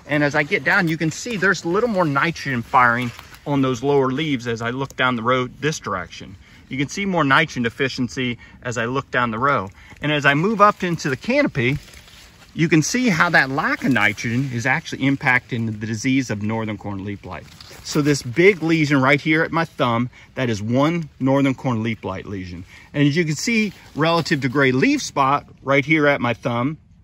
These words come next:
that northern corn leaf blight lesion poses a significant threat for that plant to continue to photosynthesize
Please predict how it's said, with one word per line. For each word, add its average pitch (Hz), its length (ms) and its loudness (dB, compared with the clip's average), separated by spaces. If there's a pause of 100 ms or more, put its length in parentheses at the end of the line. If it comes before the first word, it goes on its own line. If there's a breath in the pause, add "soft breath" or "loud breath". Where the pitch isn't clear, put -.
(960 soft breath)
that 151 160 0
northern 165 240 2
corn 131 220 -2
leaf 151 160 -2
blight 123 220 0
lesion 117 480 -4 (600)
poses 120 380 0
a 110 80 -4
significant 135 640 -2
threat - 400 -2
for - 80 -12
that 123 200 -6
plant 135 280 -2
to 127 80 -8
continue 139 460 0
to 117 80 -2
photosynthesize 117 1080 -4